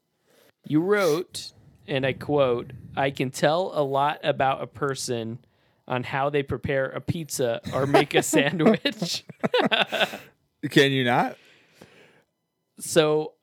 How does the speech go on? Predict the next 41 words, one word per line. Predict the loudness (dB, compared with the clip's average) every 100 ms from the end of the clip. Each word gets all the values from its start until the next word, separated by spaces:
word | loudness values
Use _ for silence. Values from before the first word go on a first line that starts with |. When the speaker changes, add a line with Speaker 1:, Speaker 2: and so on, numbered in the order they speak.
| _ 2
Speaker 1:
I | 2
wanna | 2 0
call | 2 2
this | 4 0 0 -8 -10
sandwich | -10 -6 0 2 2 0 -2 -4
astrology. | -12 -10 -8 2 4 4 4 4 2 0 -2 -6
Speaker 2:
<clears throat> | -18 -20 _ _ _ _ -6
I'm | 2
not | 2 4
just | 2
throwing | 4 4
this | 2
in | 0
here | 2 2
because | 2 0
we | 0
did | 0 0
a |
whole | 0
thing | 0 -2
on | -2
peanut | -2 -4
butter | -4
and |
jellies | -6 -6 -6
either. | -8 -10 -12 -16 -12 -6 0
Speaker 1:
<laughs> | 0 0 -4 -6 -8 -8 -10 -10 _ _ -4
Speaker 2:
Uh, | 0 2 0 -2
where | 0 2
was | 2 2
I? | 2 0 -4 -10 -8
Um, | -4 -2 -2 -6 -10 -14 -20 -20 _ _ _ _ _ _ _ _ -10
man, | -6
I | -4
forget | -4 -2 0
where | 2 2
I |
was. | 2 2 2 -2 -4
Maybe | -2 0 2 2
it | 2
was | 2 4 2 0 -4